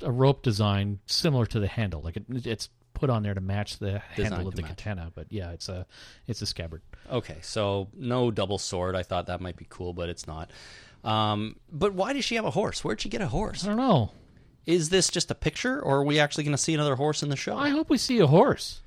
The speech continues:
Speaker 1: Of
Speaker 2: So
Speaker 1: course.
Speaker 2: <laughs> so they're gonna have to find one. I mean, Rick's horse from season one.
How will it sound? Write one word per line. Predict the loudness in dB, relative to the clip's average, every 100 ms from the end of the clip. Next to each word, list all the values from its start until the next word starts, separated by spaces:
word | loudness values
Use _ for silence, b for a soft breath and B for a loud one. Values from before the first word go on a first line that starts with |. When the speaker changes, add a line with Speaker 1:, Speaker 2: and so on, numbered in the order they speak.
| -20 -20 -20 -16 -4
Speaker 1:
Of | 4
Speaker 2:
So |
Speaker 1:
course. | 8 8 6 -2 -14 -12
Speaker 2:
<laughs> | -4 -4 B B B B B -16 B B
so | -2
they're | -2 0
gonna | 0
have | -2
to | -2
find | -2 0 0
one. | 0
I | 0
mean, | 0 0
Rick's | 0 2
horse | 0 0
from | -2
season | -4 -2 -2 0
one. | 2 4 2